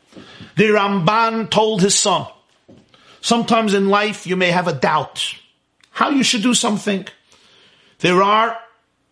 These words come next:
perspectives that dictate you should follow this path. There are other perspectives that dictate you should follow another path, path. And you're in a dilemma, you're confused, there's uncertainty. You hit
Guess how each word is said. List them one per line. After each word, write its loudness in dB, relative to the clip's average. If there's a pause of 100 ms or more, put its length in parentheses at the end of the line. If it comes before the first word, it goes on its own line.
(200)
perspectives -2
that -2
dictate -2
you -4
should -4
follow 0
this -2
path. -4
There -4
are -2
other 0
perspectives -2
that -
dictate -4
you -6
should -2
follow 0
another 0
path, -6
path. -4 (460)
And 2
you're 2
in 0
a 0
dilemma, 0
you're 2
confused, -2
there's -2
uncertainty. -2 (640)
You 2
hit -2